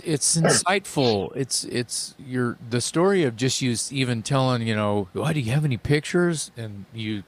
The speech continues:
your, your comment and your, the way you're expressing how, like,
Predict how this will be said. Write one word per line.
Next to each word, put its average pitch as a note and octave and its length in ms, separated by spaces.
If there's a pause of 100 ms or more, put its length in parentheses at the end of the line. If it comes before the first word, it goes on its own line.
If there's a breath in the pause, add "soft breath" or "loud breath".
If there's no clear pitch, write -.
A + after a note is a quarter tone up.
(120)
your, G2+ 120 (240)
your G#2+ 140
comment C3+ 580
and G2+ 140
your, G2+ 120
the G2 120
way B2 200
you're A2+ 440
expressing A#2 760 (500 soft breath)
how, G#2+ 420 (580 soft breath)
like, G#2 180